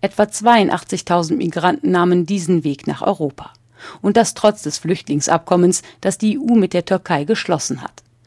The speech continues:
Auch die Türkei müsse mit einem erhöhten Migrationsdruck zurechtkommen, so Leggeri.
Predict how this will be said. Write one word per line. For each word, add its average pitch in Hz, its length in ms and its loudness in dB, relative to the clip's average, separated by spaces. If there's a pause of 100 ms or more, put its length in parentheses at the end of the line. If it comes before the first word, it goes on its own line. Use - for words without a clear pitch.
(280)
Auch 240 200 4
die 262 160 -4
Türkei 196 460 2
müsse 156 240 2
mit 156 200 2
einem 151 200 0
erhöhten 175 500 0
Migrationsdruck 175 1000 0
zurechtkommen, 175 720 2
so 156 120 -2
Leggeri. 151 600 -2